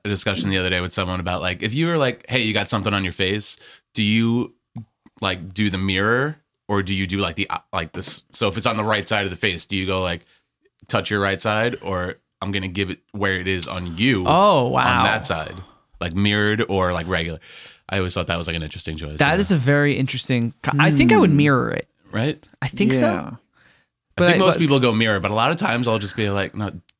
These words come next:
Speaker 1: like, use your right side and do right
Speaker 2: Oh,
Speaker 1: things,"
Speaker 2: right.
Speaker 1: kind of thing.
Speaker 3: Yeah. There i-, this is, brings up a really interesting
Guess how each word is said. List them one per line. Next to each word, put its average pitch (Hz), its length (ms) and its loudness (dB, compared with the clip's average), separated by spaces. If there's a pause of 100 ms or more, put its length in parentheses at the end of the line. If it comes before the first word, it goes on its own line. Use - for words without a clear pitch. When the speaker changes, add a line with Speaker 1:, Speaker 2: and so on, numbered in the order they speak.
Speaker 1:
like, 90 180 -4
use 101 220 -2
your 104 100 0
right 95 180 0
side 92 240 -2
and 87 100 -6
do 87 120 -6
right 92 140 2
Speaker 2:
Oh, 156 460 4
Speaker 1:
things," 123 80 0
Speaker 2:
right. 127 260 2
Speaker 1:
kind 85 120 -4
of 80 60 -6
thing. 85 240 -8 (260)
Speaker 3:
Yeah. 139 220 2 (340)
There 196 200 8
i-, - 80 -2 (160)
this 180 180 0
is, 196 320 0 (180)
brings 175 280 4
up 160 180 4
a 139 220 2
really 147 340 8
interesting 107 880 2